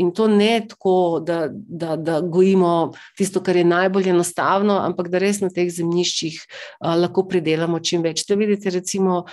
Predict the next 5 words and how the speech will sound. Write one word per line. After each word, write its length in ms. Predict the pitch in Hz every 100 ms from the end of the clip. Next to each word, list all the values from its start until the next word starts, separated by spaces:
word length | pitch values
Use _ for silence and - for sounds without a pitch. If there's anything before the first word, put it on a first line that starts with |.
| - -
ravno 680 | 175 180 202 196 185 180 -
z 120 | 165 185
našega 420 | 185 190 196 165
kraškega 640 | - 196 226 - 220 196 196
travnika, 680 | 190 196 202 202 202 202